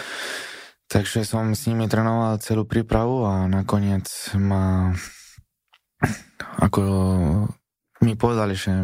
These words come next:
idú mi sledovať a typické, čo sa stane, že päť rokov ma sledovali, tam, kde som hrával v, vedľa, kde som býval,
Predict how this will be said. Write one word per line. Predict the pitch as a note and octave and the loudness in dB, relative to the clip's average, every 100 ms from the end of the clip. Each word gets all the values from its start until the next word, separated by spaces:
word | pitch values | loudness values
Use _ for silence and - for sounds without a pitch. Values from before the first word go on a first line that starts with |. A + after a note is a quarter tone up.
| G2+ - | 0 0
idú | G#2 F#2+ | 2 2
mi | F#2 F2 | 2 0
sledovať | - - G#2+ G#2+ G#2+ A2 | 0 2 2 2 0 -2
a | G1+ - - - G2+ - - | -2 -2 -2 -2 -6 -10 -16
typické, | - G2 - G2+ - | -4 -2 0 -2 -2
čo | G2+ - | -2 -2
sa | G2 | -2
stane, | G2 - G2 G#2 | -2 0 0 0
že | G#2 F#2+ F2+ F#2+ - - - | 2 2 0 -2 -10 -20 -10
päť | - G#2 G#2 | 0 2 2
rokov | G#2+ A2 | 2 0
ma | G#2+ G#2 | 0 0
sledovali, | G#2+ G#2+ A2 A2+ A#2+ C3 | 0 0 2 0 0 -4
tam, | B2+ G#2 F#2+ | -2 0 2
kde | G2 | 0
som | - G2 | 0 0
hrával | G2+ G2 G#2+ G#2 G2+ | 2 2 0 0 -2
v, | G#2+ - G#2+ G#2 G2+ G#2 G#2 - - - - | -6 -6 -2 -2 -2 -2 -4 -8 -20 -8 0
vedľa, | G#2 G2 G2+ G2 | 0 2 0 2
kde | G#2+ | 0
som | G#2 G#2 | 0 2
býval, | G2+ A#2 D3 D#3 | 2 2 -2 -4